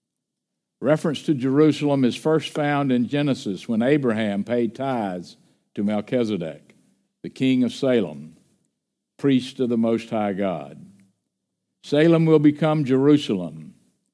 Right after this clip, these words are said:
but neither Salem nor Jerusalem is mentioned again until Joshua is confronted by Adonizedek, king of Jerusalem, one of the five kings of the Amorites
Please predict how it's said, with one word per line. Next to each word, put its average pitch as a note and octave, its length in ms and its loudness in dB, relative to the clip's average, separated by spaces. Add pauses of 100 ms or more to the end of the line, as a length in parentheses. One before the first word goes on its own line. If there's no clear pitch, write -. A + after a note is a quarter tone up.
(420)
but A2+ 100 -2
neither E3+ 320 6
Salem D#3 500 4
nor D#3+ 220 4
Jerusalem C3+ 640 2
is G#2 120 0
mentioned C3+ 380 0
again B2 420 0
until A2+ 280 -2
Joshua B2 640 0
is G#2+ 120 -4
confronted A#2+ 720 -2 (420)
by A2+ 160 0
Adonizedek, B2+ 1300 0 (500)
king C#3 340 0
of A#2 140 0
Jerusalem, A2 800 -2 (420)
one C3 180 0
of C#3+ 80 2
the C#3 100 -2
five D3 460 0
kings C#3+ 520 -2
of A#2+ 180 -6
the B2 120 0
Amorites G#2+ 840 -2